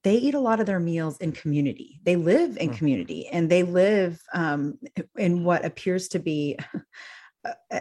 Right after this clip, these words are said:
Speaker 1: as managing their stress as best as possible. How have the last two years of lack of community and
Speaker 2: Hmm.
Speaker 1: increased stress and fear, how has that impacted our immune health?
Speaker 2: Well, I mean, there's,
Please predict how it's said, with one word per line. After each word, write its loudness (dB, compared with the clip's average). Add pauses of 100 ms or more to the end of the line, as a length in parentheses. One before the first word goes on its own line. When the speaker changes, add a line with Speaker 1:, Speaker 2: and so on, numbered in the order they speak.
Speaker 1:
as -2 (540)
managing 4
their 2
stress 0
as -4
best -2
as -4
possible. -2 (300)
How 2 (640)
have -2
the 0
last 0
two -2
years -2
of -6 (100)
lack 0
of 0
community -2
and -2
Speaker 2:
Hmm. -4
Speaker 1:
increased -4 (220)
stress -2
and -4
fear, 0
how -4
has -14
that -2
impacted -4
our -4
immune -2
health? -12 (520)
Speaker 2:
Well, 6
I 10
mean, 8
there's, 4